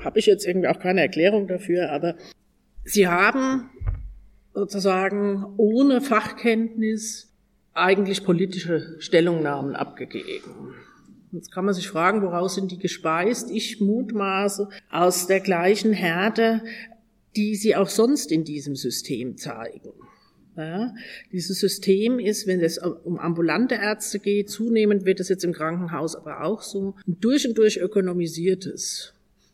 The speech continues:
Und diese ambulanten Ärzte <clears throat> sind Kleinunternehmer, die schon immer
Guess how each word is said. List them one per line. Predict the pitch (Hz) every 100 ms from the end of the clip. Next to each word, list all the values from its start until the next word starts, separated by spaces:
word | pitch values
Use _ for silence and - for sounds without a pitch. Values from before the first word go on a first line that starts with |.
| -
Und | 151 -
diese | 185
ambulanten | 165 190 202 190 254 254
Ärzte | 180 185 226 - 254 269 - 277 269 233
<clears throat> | 175 - -
sind | - 226 208
Kleinunternehmer, | - 175 226 220 226 220 208 196 208 208 208 - - - -
die | 190
schon | 226 208
immer | 226 311 254 143 139 -